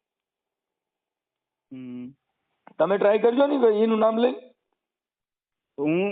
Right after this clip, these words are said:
Speaker 1: હું તમને મારો વીડિયો મોકલું પછી?
Speaker 2: એટલે તમે મારો છે એમ?
Speaker 1: હા, હું ભૂવો નથી, આપણે તો મોજ ખાતી હતી, તો હું તમને મારો વીડિયો મોકલું.
Speaker 2: એટલે તમે હાકરું મારો એમ?
Speaker 1: હા.
Speaker 2: હવે ઈ હાકરું મારો એટલે પછી આ, આ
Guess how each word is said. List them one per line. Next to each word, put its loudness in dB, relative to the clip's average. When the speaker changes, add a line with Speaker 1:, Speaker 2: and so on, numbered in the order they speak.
Speaker 1:
હું -6
તમને -10
મારો -2
વીડિયો -6
મોકલું -8
પછી? -10
Speaker 2:
એટલે -2
તમે 2
મારો 2
છે 0
એમ? -2
Speaker 1:
હા, -4
હું -6
ભૂવો -4
નથી, -4
આપણે -4
તો -6
મોજ -4
ખાતી -6
હતી, -14
તો -4
હું -8
તમને -12
મારો -2
વીડિયો -4
મોકલું. -10
Speaker 2:
એટલે -8
તમે -4
હાકરું -2
મારો 0
એમ? -2
Speaker 1:
હા. -4
Speaker 2:
હવે -14
ઈ -8
હાકરું -2
મારો 2
એટલે -4
પછી 0
આ, 2
આ 2